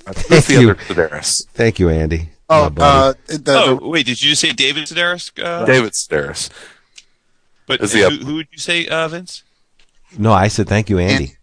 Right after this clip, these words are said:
Speaker 3: he said
Speaker 4: No,
Speaker 3: Andy.
Speaker 4: no.
Speaker 2: Andy
Speaker 4: Who's the
Speaker 2: Tom.
Speaker 4: Sedaris
Speaker 1: Who's the
Speaker 4: that you
Speaker 1: Sedaris?
Speaker 2: Oh, this, this is Andy Sedaris.
Speaker 3: Right.
Speaker 2: Andy,
Speaker 4: Andy.
Speaker 2: Andy makes,
Speaker 4: Okay.
Speaker 2: you know, low budget
Speaker 1: Just Dave-,
Speaker 2: movies that
Speaker 1: Dave-,
Speaker 2: look like a
Speaker 1: David
Speaker 2: million bucks.
Speaker 1: Sedaris is Amy Sedaris' brother.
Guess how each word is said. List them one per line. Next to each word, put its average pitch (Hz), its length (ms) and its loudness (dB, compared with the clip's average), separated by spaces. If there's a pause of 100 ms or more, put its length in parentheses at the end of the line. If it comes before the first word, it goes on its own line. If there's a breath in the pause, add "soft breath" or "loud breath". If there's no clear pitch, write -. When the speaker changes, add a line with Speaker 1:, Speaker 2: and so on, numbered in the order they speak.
(140)
Speaker 3:
he 131 120 -2
said 123 180 0
Speaker 4:
No, 110 120 -2
Speaker 3:
Andy. - 140 -8
Speaker 4:
no. 151 340 -6
Speaker 2:
Andy 104 220 0
Speaker 4:
Who's 107 240 0
the - 80 -10
Speaker 2:
Tom. - 20 -20
Speaker 4:
Sedaris 127 200 -4
Speaker 1:
Who's 101 180 0
the 156 100 2
Speaker 4:
that - 60 0
you - 80 0
Speaker 1:
Sedaris? 113 460 2
Speaker 2:
Oh, 160 160 8
this, 247 320 6
this 190 340 0
is 208 140 0
Andy 262 320 6
Sedaris. 87 760 2
Speaker 3:
Right. 120 220 2
Speaker 2:
Andy, 139 420 4
Speaker 4:
Andy. 123 120 2
Speaker 2:
Andy 90 180 0
makes, 113 340 2
Speaker 4:
Okay. - 80 -18 (220)
Speaker 2:
you 127 120 0
know, 87 160 2
low 98 200 6
budget 117 420 4
Speaker 1:
Just - 260 -10
Dave-, 135 140 6
Speaker 2:
movies 127 320 8
that 123 120 6
Speaker 1:
Dave-, 127 100 6
Speaker 2:
look 117 140 4
like 113 120 6
a - 20 -16
Speaker 1:
David 107 120 6
Speaker 2:
million 107 240 6
bucks. 107 200 6
Speaker 1:
Sedaris 98 600 2
is 87 180 -4
Amy 98 240 -4
Sedaris' 82 640 -2
brother. 71 280 -2